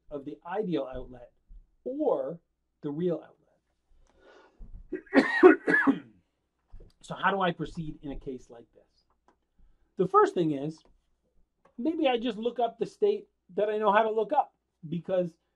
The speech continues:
while I'm doing that, I can think about what to do next in the problem, right? So here, I would look, again, I think it's table A two, but it could be A three. I confuse these two sometimes. Um, the one where the temperatures are round numbers,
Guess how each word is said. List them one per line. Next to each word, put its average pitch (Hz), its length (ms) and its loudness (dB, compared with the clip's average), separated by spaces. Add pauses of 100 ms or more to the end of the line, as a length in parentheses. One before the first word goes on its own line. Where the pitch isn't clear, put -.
(260)
while 156 220 0
I'm 185 120 0
doing 202 180 -2
that, 202 160 -2
I 190 80 0
can 156 160 -8
think 180 200 -4
about 190 300 2
what 180 200 -4
to 185 80 -2
do 190 120 -4
next 214 340 -10
in 147 80 -8
the 151 60 -6
problem, 190 380 -8 (580)
right? 202 220 -2
So 269 100 0
here, 247 400 -2 (300)
I 180 80 0
would 185 180 0
look, 190 240 -4
again, 165 300 -6
I 175 80 -2
think 311 300 -8
it's - 160 -14
table 160 340 -4
A 143 140 -4
two, 139 420 -10 (380)
but 160 80 -8
it 151 80 -14
could 202 100 -8
be 170 220 -10
A 143 140 -6 (100)
three. 139 200 -6
I 123 60 -8
confuse 147 400 -12
these 139 160 -10
two 143 140 -14
sometimes. 151 480 -10 (520)
Um, 147 300 -6
the 160 80 -4
one 196 280 -2
where 180 260 0
the 156 100 -4
temperatures 165 680 -6
are 139 160 -8
round 151 400 -6
numbers, 135 520 -10